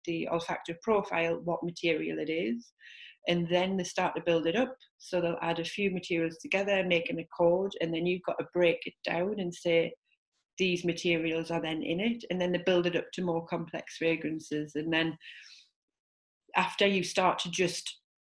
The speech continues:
familiarize with themselves, then they'll start letting you mix things.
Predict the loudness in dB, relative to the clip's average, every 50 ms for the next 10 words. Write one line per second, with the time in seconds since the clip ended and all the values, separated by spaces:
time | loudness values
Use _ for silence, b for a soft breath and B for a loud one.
0 | -12 -6 -2 -2 0 2 2 4 4 4 4 4 4 2 2 2 0 -2 -4 -6
1 | -8 -6 -8 -8 -6 -2 0 0 0 0 2 2 2 2 2 2 2 2 2 0
2 | 0 2 4 4 4 2 2 0 0 0 0 -2 -4 -4 -2 -2 -2 -2 -4 -6
3 | -10 -14 -12 -6 -4 -2 -2 -2 -2 -4 -6 -8 -10 -12